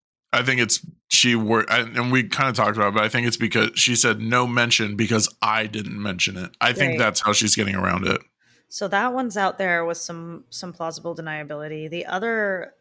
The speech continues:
Speaker 2: oath violation that's out there with, I guess, some plausible deniability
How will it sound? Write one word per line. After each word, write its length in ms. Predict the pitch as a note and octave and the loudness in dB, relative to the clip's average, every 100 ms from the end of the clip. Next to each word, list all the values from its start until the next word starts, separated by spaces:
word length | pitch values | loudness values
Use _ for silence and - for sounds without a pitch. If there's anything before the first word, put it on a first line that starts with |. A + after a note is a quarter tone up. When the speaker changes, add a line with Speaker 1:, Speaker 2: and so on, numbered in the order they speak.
| _ - | _ -6
Speaker 2:
oath 240 | F3 E3+ | -6 -6
violation 680 | D#3 E3 D#3+ D#3 D#3+ - D#3 | -6 -4 -2 -4 -8 -10 -12
that's 200 | D3+ - | -14 -8
out 240 | D3+ D3 | -8 -8
there 440 | - D3+ D3 D3+ - _ _ _ _ _ _ _ | -8 -6 -6 -8 -12 _ _ _ _ _ _ _
with, 180 | D#3+ E3 | -16 -10
I 80 | D#3 | -8
guess, 200 | D#3 - | -8 -6
some 680 | - - F#3 A#3+ A3+ F#3+ | -6 -2 2 2 2 -6
plausible 500 | - E3 D3+ D#3 D#3 | -8 -8 -8 -10 -14
deniability 840 | D3 D3+ D3 C#3+ D3 C#3+ C#3+ C#3+ | -12 -10 -10 -10 -10 -10 -12 -16